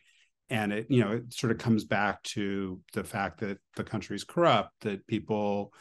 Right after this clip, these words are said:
play act at stuff and create Potemkin capability as opposed to actual capability. And then just the fact that, you know, people will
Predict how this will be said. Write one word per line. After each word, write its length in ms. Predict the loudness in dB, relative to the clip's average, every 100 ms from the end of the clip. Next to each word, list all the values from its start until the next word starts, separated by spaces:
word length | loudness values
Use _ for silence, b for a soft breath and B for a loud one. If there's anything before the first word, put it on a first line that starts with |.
| b b _
play 260 | 4 6 6
act 300 | 4 2 -4
at 120 | -8
stuff 400 | -4 -2 -2 -2
and 120 | -6
create 400 | 0 0 0 -4
Potemkin 840 | -10 -2 0 2 0 -2 -2 -6 -6
capability 640 | -4 -4 -4 -4 -2 -4
as 100 | -6
opposed 220 | -6 -6
to 80 | -4
actual 520 | -4 -4 -4 -10 -10
capability. 600 | -10 -12 -10 -8 -6 -8 -12 b b b -4
And 160 | 6 6
then 380 | 8 6 4 -4 _
just 280 | 0 0 0
the 240 | 0 0 -2
fact 340 | 0 0 0
that, 200 | -2 0
you 160 | -2 -6 _ _ -6
know, 240 | 0 0
people 680 | -2 -4 -4 2 4 6 2 -8 _ -2
will 480 | 2 4 4 2